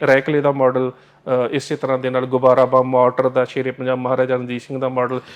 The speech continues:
ਇਸੇ ਤਰ੍ਹਾਂ ਦੇ ਨਾਲ ਹਾਵਿਟਜ਼ਰ ਪਈ ਹੈ, ਇੱਕ ਤੋਪ ਵੀ ਮੇਰੇ ਪਿੱਛੇ ਪਈ ਹੈ ਛੋਟੀ ਜੀ। ਸੋ ਮੈਨੂੰ ਖੁਦ ਇਸ ਚੀਜ਼ ਦੇ ਵਿੱਚ ਦਿਲਚਸਪੀ ਸੀ ਕਿ ਸਾਨੂੰ ਪਤਾ ਤਾਂ ਹੋਵੇ, ਕਿਉਂਕਿ ਮੈਂ ਦੁਨੀਆ ਦੇ ਵਿੱਚ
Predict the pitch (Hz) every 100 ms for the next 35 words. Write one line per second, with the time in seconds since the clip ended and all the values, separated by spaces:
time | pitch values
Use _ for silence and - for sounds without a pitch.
0 | - 151 - 147 139 131 135 127 127 123
1 | 127 135 127 139 - 135 131 123 - -
2 | - 147 - 131 147 135 139 139 131 131
3 | 139 - 135 131 123 127 131 123 113 123
4 | 131 - - - - 202 202 196 180 185
5 | 202 196 180 185 226 190 160 - 151 139
6 | 139 143 127 135 131 139 - 151 - 160
7 | 190 - 165 165 - 160 185 190 202 143
8 | 131 180 - - _ - 165 180 170 160
9 | 135 143 147 156 151 156 143 - 147